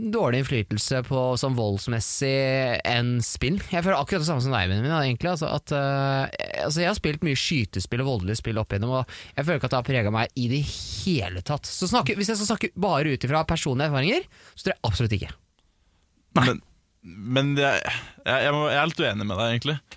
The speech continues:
Speaker 1: Mm.
Speaker 3: Fordi jeg synes f-, film, det har ikke noe mer påvirkning, det.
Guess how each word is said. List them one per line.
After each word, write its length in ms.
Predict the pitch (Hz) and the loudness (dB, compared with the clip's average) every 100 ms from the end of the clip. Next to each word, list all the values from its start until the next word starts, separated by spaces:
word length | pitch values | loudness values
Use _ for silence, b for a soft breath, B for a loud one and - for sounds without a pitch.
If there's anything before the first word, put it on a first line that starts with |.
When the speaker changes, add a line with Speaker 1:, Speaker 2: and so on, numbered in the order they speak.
| _ - | _ -4
Speaker 1:
Mm. 100 | 208 | 0
Speaker 3:
Fordi 180 | 147 143 | 2 2
jeg 140 | 151 | 0
synes 220 | 156 - - _ - | -2 -4 -12 _ -18
f-, 200 | 113 - - | -14 -12 -12
film, 480 | - - 127 165 170 135 120 _ _ _ _ _ _ - | -10 0 0 2 0 -4 -6 _ _ _ _ _ _ -4
det 180 | 127 | 0
har 80 | 135 | 0
ikke 140 | - 156 | -2 -2
noe 80 | 170 | 2
mer 320 | 120 107 123 - | 4 4 2 0
påvirkning, 480 | 113 101 104 120 | -2 0 -2 0
det. 140 | 117 | 0